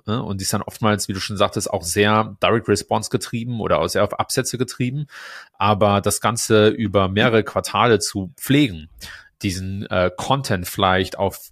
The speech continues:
auf andere Kanäle nochmal zu repurposen. Ähm, wie gesagt, wir hatten ja eben über E-Mail schon gesprochen oder Kaufratgeber.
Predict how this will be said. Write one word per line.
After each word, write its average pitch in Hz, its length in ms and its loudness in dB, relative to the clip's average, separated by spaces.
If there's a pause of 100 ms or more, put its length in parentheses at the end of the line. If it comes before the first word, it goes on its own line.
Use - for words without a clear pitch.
(140)
auf - 240 -4
andere 135 300 4
Kanäle 92 440 -2
nochmal 92 300 -2
zu - 140 -4
repurposen. 90 720 -2 (500)
Ähm, 85 560 -2
wie 110 100 -4
gesagt, 104 220 2
wir 95 60 0
hatten 101 100 -2
ja 92 60 -2
eben 98 180 -4
über 95 160 -4
E-Mail 120 240 2
schon 98 140 -6
gesprochen - 380 -4
oder 85 120 -2
Kaufratgeber. - 840 0